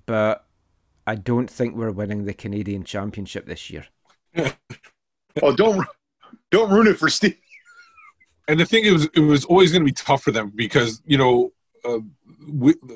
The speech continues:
Speaker 3: starting the whole s-, six games, you know, twelve game series or whatever the hell it is, or six, six games they were gonna play within Canada, they were starting the first three on the road,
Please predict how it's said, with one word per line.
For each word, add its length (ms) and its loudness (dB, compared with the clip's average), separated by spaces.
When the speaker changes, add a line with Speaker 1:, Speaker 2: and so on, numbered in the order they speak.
Speaker 3:
starting 400 2
the 140 2
whole 380 4
s-, 280 -12
six 300 -2
games, 500 -4
you 100 -10
know, 200 -8
twelve 300 0
game 200 -8
series 380 -6
or 60 -8
whatever 260 -6
the 60 -12
hell 200 -8
it 80 -14
is, 180 -16
or 60 -16
six, 240 -14
six 280 -4
games 200 2
they 60 4
were 100 2
gonna 140 -2
play 220 0
within 240 -4
Canada, 420 -4
they 80 4
were 60 4
starting 360 2
the 80 -2
first 260 0
three 160 -2
on 100 0
the 60 -4
road, 300 -2